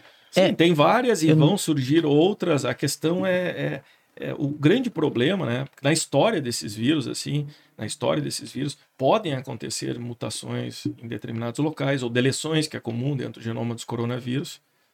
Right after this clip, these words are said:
Speaker 1: né? E surgiram vari-, já tem algumas variantes com deleções de genoma.
Speaker 2: Hum.
Speaker 1: E aí tem enfermidades veterinárias de coronavírus onde isso já aconteceu,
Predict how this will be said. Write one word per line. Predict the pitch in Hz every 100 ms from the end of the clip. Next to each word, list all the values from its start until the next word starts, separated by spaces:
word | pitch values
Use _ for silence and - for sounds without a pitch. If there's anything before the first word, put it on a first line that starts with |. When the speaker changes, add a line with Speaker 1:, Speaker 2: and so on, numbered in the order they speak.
| - 135
Speaker 1:
né? | 131
E |
surgiram | - 143 117 160
vari-, | 151 139
já | 135
tem | 160 196 233
algumas | 135 135 127
variantes | 127 139 143
com | 151
deleções | 143 143 147 156
de | 139
genoma. | 117 120 120
Speaker 2:
Hum. | 127 123 - -
Speaker 1:
E | 147
aí | 135
tem | 165
enfermidades | 226 175 151 135 143
veterinárias | 131 - 123 120 175 165
de | 143
coronavírus | 135 131 123 120 147 165
onde | 160 135
isso | 139 147
já | 160
aconteceu, | 160 185 226 - -